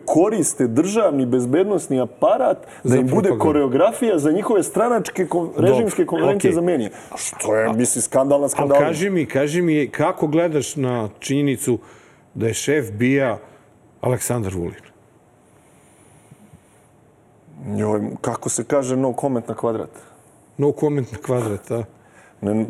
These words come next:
Speaker 1: prosto to, to ne-, nezamislivo je. Nezamislivo je da, da, da, da je Aleksandar Vučić sebi mogao da dozvoli to imenovanje. Čak
Speaker 2: Dobro.
Speaker 1: i ako ide logikom, postavit ću najvernijeg, postavit ću ono koji će biti spreman da za mene pogine,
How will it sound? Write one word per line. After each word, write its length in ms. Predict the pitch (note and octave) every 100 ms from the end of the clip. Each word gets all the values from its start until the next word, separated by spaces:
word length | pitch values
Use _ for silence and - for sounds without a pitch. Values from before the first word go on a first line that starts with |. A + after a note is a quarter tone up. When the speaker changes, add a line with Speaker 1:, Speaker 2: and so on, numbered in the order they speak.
| A#2 G#2+
Speaker 1:
prosto 340 | B2 - B2+
to, 180 | - B2+
to 160 | C3+
ne-, 200 | C3 B2+
nezamislivo 840 | C3 B2+ A#2+ A#2+ D3+ - G#3 G#2 F#2
je. 140 | G2+ - - _ _ -
Nezamislivo 680 | G2 G2 G2+ C#3+ - E3+ C#3+
je 100 | B2
da, 240 | A#2+ B2 B2
da, 220 | A#2+ B2
da, 260 | A#2 B2 A#2+
da 120 | B2
je 80 | B2
Aleksandar 440 | A#2+ - B2 A#2
Vučić 280 | A#2+ A#2 A2
sebi 380 | - A2+ A2 A2
mogao 340 | A2+ A2 A2
da 100 | G#2+
dozvoli 680 | G#2 G#2+ A2 B2 G2+ G#2+ G#2+ - -
to 120 | -
imenovanje. 460 | G2+ F#2+ F#2+ G2 - - _ _ _
Čak 240 | - D#3+ G#2
Speaker 2:
Dobro. 320 | G#2+ A2 C#3+
Speaker 1:
i 240 | C#3 C#3 D3
ako 300 | B2 B2 C#3
ide 160 | D3 D#3
logikom, 540 | C#3+ D3+ D3+ - C3
postavit 500 | B2 C#3+ C#3+ D3 C3
ću 320 | - C3 B2
najvernijeg, 1080 | A#2 C3+ C3+ B2 A2+ C3+ C#3 C#3+ C3 A#2+ G#2 - - -
postavit 440 | B2 - C3+ A#2+
ću 100 | C3+
ono 140 | C#3
koji 180 | A#2 C3
će 140 | A2+ B2+
biti 240 | C3 B2
spreman 340 | - C3+ B2+
da 80 | A#2
za 120 | A#2
mene 220 | B2 B2+ A#2
pogine, 600 | C3+ C#3 C#3 C3+ C3